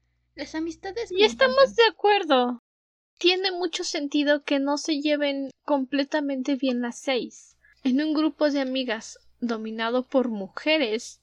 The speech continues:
Speaker 2: donde, ah, posiblemente hay algún hombre, no te vas a llevar bien con todas.
Speaker 1: Sí,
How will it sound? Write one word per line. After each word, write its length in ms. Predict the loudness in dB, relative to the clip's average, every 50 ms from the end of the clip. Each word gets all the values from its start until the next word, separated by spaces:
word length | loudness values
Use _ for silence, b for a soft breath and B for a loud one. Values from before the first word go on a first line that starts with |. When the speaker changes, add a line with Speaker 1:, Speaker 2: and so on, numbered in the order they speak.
| _
Speaker 2:
donde, 300 | -4 -4 -4 -2 -2 -2
ah, 120 | -2 -2 -4
posiblemente 840 | -6 -8 -10 -8 -4 -2 0 0 0 -2 -4 -4 -8 -8 -8 -8
hay 120 | -8 -8
algún 300 | -8 -6 -6 -4 -4 -2
hombre, 320 | -2 -4 -4 -2 -2 -4 -4 -6 _ _ _ _
no 140 | -2 -2 0
te 120 | 0 -2 -2
vas 200 | -2 -2 -2 -4
a 40 |
llevar 600 | -2 -2 -2 -2 -2 -2 -4 -4 -4 -6 -10 -14 -18 _ _ _ _ _ _ _ _ _ _ _ _ _ _ _ _ -4
bien 360 | -2 0 2 2 2 0 -2
con 260 | -6 -8 -10 -10 -10
todas. 360 | -6 -4 -4 -4 -4 -6 -10 _ _ _ _ _ _ _
Speaker 1:
Sí, 120 | -2 2